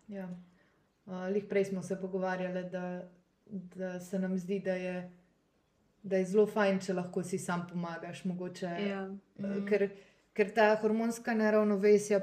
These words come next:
Speaker 1: pomenijo, da pač nekje nekaj ne štima v tvojem življenju ponavadi, ne.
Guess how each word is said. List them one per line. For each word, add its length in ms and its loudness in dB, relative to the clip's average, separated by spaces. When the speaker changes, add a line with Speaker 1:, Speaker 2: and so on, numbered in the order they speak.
Speaker 1:
pomenijo, 680 4
da 220 0
pač 340 -6
nekje 580 0
nekaj 320 0
ne 100 -8
štima 380 -2
v 80 -2
tvojem 300 -4
življenju 480 -6
ponavadi, 460 -6
ne. 160 -6